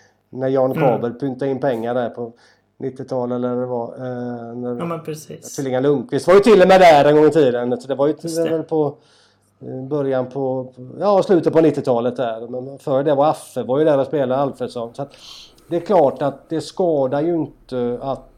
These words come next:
Speaker 1: för dem som kanske får lite taskigt med istid i A-laget eller är på gränsen där och är stora talanger.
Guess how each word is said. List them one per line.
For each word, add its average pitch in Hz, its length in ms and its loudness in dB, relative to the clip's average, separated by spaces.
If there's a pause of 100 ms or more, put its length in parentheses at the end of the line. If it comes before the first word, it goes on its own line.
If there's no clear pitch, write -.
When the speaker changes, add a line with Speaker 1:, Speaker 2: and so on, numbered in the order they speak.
Speaker 1:
för 156 80 -8
dem 123 260 -4
som 127 160 -12
kanske 139 400 -8
får 160 180 -10
lite 156 180 -8
taskigt 165 320 -8
med 170 100 -2
istid 139 500 -8
i 151 40 -2
A-laget 131 560 0
eller 139 220 -2
är 139 140 -4
på 135 140 -10
gränsen 135 600 -6
där 127 440 -4
och 135 200 -8
är 135 180 -8
stora 131 400 -8
talanger. 127 500 -8